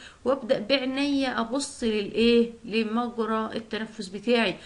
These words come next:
ممكن المريض دوت في حادثه فيكون فيه مثلًا طقم اسنان رجع لورا، ممكن يكون الراجل دوت فيه سنه مكسوره، ممكن يكون طفل صغير وبيلعب ببالونه وشفطها فجت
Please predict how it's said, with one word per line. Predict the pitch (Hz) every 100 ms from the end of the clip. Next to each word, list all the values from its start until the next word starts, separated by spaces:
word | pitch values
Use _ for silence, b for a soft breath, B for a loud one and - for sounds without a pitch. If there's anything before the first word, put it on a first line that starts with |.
| B B
ممكن | 262 269 254
المريض | 214 208 240
دوت | 233 240 233
في |
حادثه | 233 233 233 214
فيكون | 196 196 196 247
فيه | 233 247 254
مثلًا | 226 226 226 220
طقم | 214 - 226
اسنان | 220 226 254 254
رجع | 220 -
لورا، | 220 226 269 240 - B B
ممكن | 320 381 320
يكون | 254 233 269 294
الراجل | - 226 247 247 233
دوت | 226 240 247 240
فيه | - 247
سنه | 233 269 254 247
مكسوره، | 262 262 - 311 226 196 B B 311
ممكن | 370 392
يكون | 277 302 294
طفل | 311 277
صغير | 254 208 285 269
وبيلعب | 233 247 269 233
ببالونه | 208 202 190 240 294
وشفطها | 254 - 233 269 269 254
فجت | 226 214